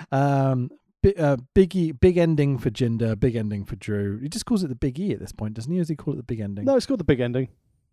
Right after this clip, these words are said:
Speaker 1: Okay, one, two, three. Big E wins, burying the former World Heavyweight Champions, and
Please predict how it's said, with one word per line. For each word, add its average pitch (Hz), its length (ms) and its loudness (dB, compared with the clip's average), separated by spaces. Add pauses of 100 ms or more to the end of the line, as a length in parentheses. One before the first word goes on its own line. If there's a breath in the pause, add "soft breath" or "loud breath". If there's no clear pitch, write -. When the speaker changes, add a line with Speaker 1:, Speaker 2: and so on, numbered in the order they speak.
(120)
Speaker 1:
Okay, 98 360 -6
one, 254 140 2
two, 131 200 0
three. 95 320 -8 (240)
Big 123 120 -2
E 104 120 -2
wins, 90 420 -10 (100)
burying 95 460 -6
the 98 180 -8 (140)
former 123 200 -2
World 113 200 -4
Heavyweight 104 300 -4
Champions, 104 520 -8
and 90 140 -10